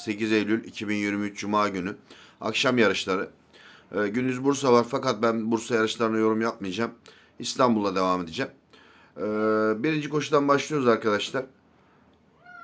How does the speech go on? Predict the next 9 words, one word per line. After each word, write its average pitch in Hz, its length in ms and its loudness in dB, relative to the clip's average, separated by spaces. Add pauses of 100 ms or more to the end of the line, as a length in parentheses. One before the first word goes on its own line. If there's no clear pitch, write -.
(120)
Birinci 147 320 2
koşu 151 280 -2
satış 147 360 0
iki 143 200 -6
koşusu 127 400 -2
bin 123 80 4
iki 123 180 0
yüz 135 100 2
mesafede. 110 640 2